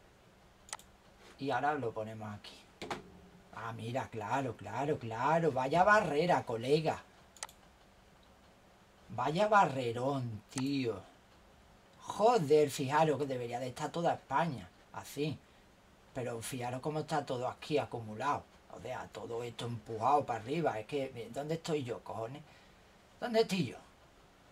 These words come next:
No sé dónde estoy yo, no sé dónde estoy yo. No sé dónde estoy yo, pero es en medio de esto, colega.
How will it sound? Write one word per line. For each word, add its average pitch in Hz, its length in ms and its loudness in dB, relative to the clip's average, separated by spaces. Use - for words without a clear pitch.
No - 100 -16
sé - 240 -4
dónde 135 240 0
estoy 117 320 -4
yo, - 140 -12
no 120 80 -8
sé 143 200 -2
dónde 170 260 4
estoy 156 320 4
yo. 127 140 -6
No 185 120 2
sé 226 140 10
dónde 233 220 6
estoy 220 320 8
yo, - 180 -2
pero 139 420 2
es 185 260 4
en 175 240 2
medio 277 420 2
de 175 260 4
esto, 170 360 -6
colega. 117 420 -2